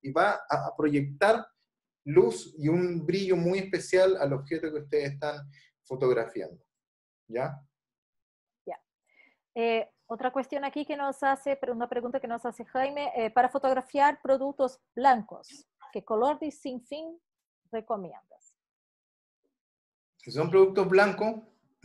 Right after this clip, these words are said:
Speaker 1: claro, ahí siempre por eso yo decía un, un contrario, digamos.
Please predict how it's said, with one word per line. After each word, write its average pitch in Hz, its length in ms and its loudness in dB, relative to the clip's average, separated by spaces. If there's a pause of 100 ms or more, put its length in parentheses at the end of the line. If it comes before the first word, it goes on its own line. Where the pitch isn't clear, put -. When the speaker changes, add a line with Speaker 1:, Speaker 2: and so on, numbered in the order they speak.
(1500)
Speaker 1:
claro, 160 480 2
ahí 147 600 2 (720)
siempre 139 380 2
por 143 140 4
eso 147 180 2
yo 143 120 4
decía 151 520 4 (100)
un, 147 400 -4 (560)
un 143 140 -4
contrario, 147 500 4
digamos. 113 400 -2